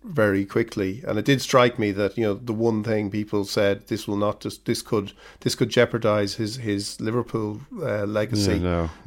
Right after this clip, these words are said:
Speaker 2: no.
Speaker 1: Um, that didn't, you know, when the Liverpool fans were chanting his name, it's like,
Speaker 2: Yeah.
Speaker 1: well, actually, it's the one thing that, that is, if, <laughs> if anything has enha-, been enhanced
Speaker 2: Yeah, I mean, he could, he
Speaker 1: by his
Speaker 2: could,
Speaker 1: time
Speaker 2: he
Speaker 1: at Everton.
Speaker 2: could. Uh, it was always,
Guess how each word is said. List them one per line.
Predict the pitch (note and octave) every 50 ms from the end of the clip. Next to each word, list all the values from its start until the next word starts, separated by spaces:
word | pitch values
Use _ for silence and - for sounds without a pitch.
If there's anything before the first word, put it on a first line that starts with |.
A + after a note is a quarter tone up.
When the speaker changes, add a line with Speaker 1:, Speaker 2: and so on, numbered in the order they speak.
| -
Speaker 2:
no. | - B2 A#2+ A2+
Speaker 1:
Um, | D#2 D#2+ D2+ - - - - - E3+ D#3 -
that | - C#3 C3+ C3+
didn't, | D3+ D3 C#3 C#3 C#3
you | C3+ C3+
know, | B2+ B2
when | B2 B2
the | B2 B2 C3 B2+
Liverpool | C3+ C#3+ C3+ C3+ C3 C#3
fans | - - B2+ B2+ A#2+ A#2+
were | A#2+
chanting | - - B2 A#2+ A#2 A2+ A2+
his | A#2 A2+ G#2+ A#2
name, | B2 B2 A#2+ A#2 A2+
it's | G#2+ A#2 B2
like, | A#2+ F#2+
Speaker 2:
Yeah. | E2+ -
Speaker 1:
well, | B2 B2 A#2+ A#2
actually, | A#2 A2+ - - - C3+ A#2
it's | A2+ A2+ -
the | B2
one | A#2+ B2+ B2+ B2 A2+
thing | - C3 A#2+ A#2 A2+
that, | B2 A#2+ - - - - - - - -
that | C3 A#2+ A#2+
is, | B2+ B2+ B2+ - C3 C3 C3 -
if, | C3+ - - - - -
<laughs> |
if | - F#3 D#3 - - C#3+
anything | C#3+ C#3+ C#3 C3+ B2+ A#2+ B2+ A#2+
has | A2 A#2+ A2+ A2+
enha-, | A#2 G#2+ G2 A#2 A#2+ - - -
been | - A#2+ A2
enhanced | A2 G2+ G2+
Speaker 2:
Yeah, | G#2 G#2+ G2+ F#2+ F2+
I | F#2+
mean, | G#2 A#2 A#2 B2+
he | C#3
could, | A#2+ E3+ F3 E3+ -
he | -
Speaker 1:
by | C#3 C3 B2+ B2+
his | C3 D3+ F3 C3+
Speaker 2:
could, | C#3+
Speaker 1:
time | C#3+ C3
Speaker 2:
he | - B2
Speaker 1:
at | A2+
Everton. | A#2+ F3+ F3+ F3 D#3+ A#2+
Speaker 2:
could. | A2 - - A2 G#2+ F#2+ -
Uh, | - G#2+ -
it | E3
was | F#3 F#3 G#3+
always, | A#3+ A#3+ A#3 G#3 - -